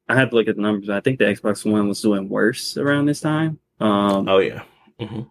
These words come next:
Speaker 1: so I, I think it, it's good. Uh, I think it's clear they're not going to ever outpace them, um, at any point, at least this generation for sure.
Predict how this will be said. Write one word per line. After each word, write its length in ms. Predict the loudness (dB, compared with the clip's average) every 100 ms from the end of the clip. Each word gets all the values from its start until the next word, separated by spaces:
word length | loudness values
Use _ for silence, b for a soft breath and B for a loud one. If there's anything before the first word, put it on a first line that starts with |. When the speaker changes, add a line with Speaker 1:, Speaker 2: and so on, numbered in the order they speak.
| _ _ _ -8
Speaker 1:
so 200 | -2 0
I, 140 | 0 0
I 100 | 0
think 260 | 2 2 0
it, 200 | -8 -4
it's 200 | 0 0
good. 420 | 2 4 4 4 -2 _
Uh, 200 | -4 -4 -6 _ _ _ _ _
I 140 | -8 -2
think 180 | 0 2
it's 140 | 2 0
clear 340 | 2 4 4
they're 160 | 2 2
not 280 | 2 0 -2
going 300 | -2 0 -4
to 460 | -2 0 2 0
ever 600 | 0 0 2 2 0 -4 _ _ _ _ _ _ 0
outpace 680 | 2 2 -2 0 2 2 0
them, 340 | 0 2 -2 -6 _ _
um, 420 | -2 0 2 0 -2
at 140 | -6 -2
any 200 | 0 0
point, 440 | -2 -2 -2 -4 -2
at 120 | 2
least 260 | 2 0 -4
this 140 | -2
generation 520 | 2 4 4 2 -2
for 140 | -6 -6
sure. 360 | 0 2 2